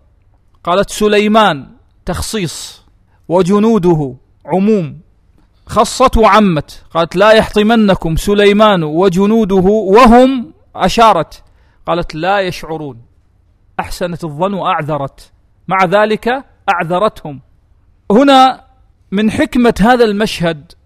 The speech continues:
قد يقول قائل: ما الحكمة من هذه الآية والمشهد العظيم أن تأتي بعده هذه القصة، مع أن قصة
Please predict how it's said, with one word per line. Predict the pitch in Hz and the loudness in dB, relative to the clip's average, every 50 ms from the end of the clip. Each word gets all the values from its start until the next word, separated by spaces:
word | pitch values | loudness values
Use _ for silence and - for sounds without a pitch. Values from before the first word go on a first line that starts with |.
| _ _ _ - | _ _ _ -6
قد | - 196 196 | -4 -4 -2
يقول | 220 214 - 247 233 | -2 -4 -2 -2 -2
قائل: | 208 - - 214 214 190 175 160 151 139 - _ _ _ _ _ _ - | -2 0 0 2 2 2 0 -4 -6 -10 -16 _ _ _ _ _ _ -10
ما | 202 247 | -6 -4
الحكمة | 285 277 208 175 240 240 - 202 190 180 175 175 170 - _ _ _ _ _ _ _ _ _ _ _ _ - | -4 -4 -4 -4 -6 -6 -6 -6 -6 -4 -4 -6 -6 -10 _ _ _ _ _ _ _ _ _ _ _ _ -12
من | 170 185 185 | -10 -6 -4
هذه | 175 208 240 233 196 208 180 196 196 | -4 -2 -2 -4 -4 -4 -6 -6 -6
الآية | 185 185 - 214 220 220 208 202 190 190 | -8 -8 -8 -6 -4 -2 -2 -2 -2 -2
والمشهد | 185 185 180 170 180 208 - - - 180 165 | -4 -6 -6 -6 -8 -8 -8 -8 -8 -8 -8
العظيم | 175 170 175 160 - 165 147 170 202 214 214 214 214 208 214 _ _ _ _ _ _ _ _ _ - 175 | -6 -8 -6 -4 -4 -4 -4 -2 -4 -4 -4 -8 -10 -12 -16 _ _ _ _ _ _ _ _ _ -14 -12
أن | 175 165 | -12 -8
تأتي | - 202 202 - - 190 | -8 -8 -8 -8 -10 -8
بعده | 170 190 185 180 180 180 180 175 165 | -8 -6 -6 -4 -4 -4 -4 -4 -4
هذه | 175 165 165 165 160 | -6 -6 -6 -8 -10
القصة، | 156 - - 170 - - - _ _ _ _ _ _ _ _ _ _ _ _ - | -10 -14 -18 -20 -20 -20 -20 _ _ _ _ _ _ _ _ _ _ _ _ -14
مع | 147 151 190 | -10 -10 -8
أن | 220 220 | -4 -4
قصة | 214 - 254 262 - - 226 214 | -4 -4 -6 -8 -6 -4 -4 -4